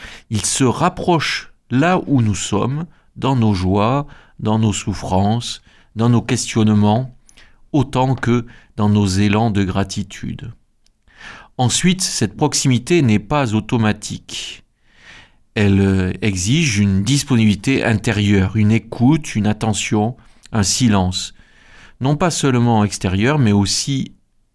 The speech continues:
et surtout intérieur. C'est dans ce silence que l'on apprend à reconnaître la voix de Dieu parmi les bruits du monde. Enfin, et peut-être surtout,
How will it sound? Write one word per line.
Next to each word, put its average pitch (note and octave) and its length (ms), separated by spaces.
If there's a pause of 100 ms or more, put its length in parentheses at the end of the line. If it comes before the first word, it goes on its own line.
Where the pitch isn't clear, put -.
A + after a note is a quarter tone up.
(100)
et A2+ 80
surtout - 580 (200)
intérieur. G2+ 720 (1300)
C'est C3 420
dans G#2+ 160
ce - 160
silence B2+ 640
que - 140
l'on G2 260
apprend B2 460
à G2+ 100
reconnaître A2 680
la G2+ 140
voix A2+ 240
de G#2+ 140
Dieu A2+ 300 (360)
parmi D#3 560 (160)
les A2+ 180
bruits G#2+ 300
du G#2 160
monde. F2+ 400 (680)
Enfin, G2+ 500 (460)
et A2 80
peut-être A#2 400
surtout, - 480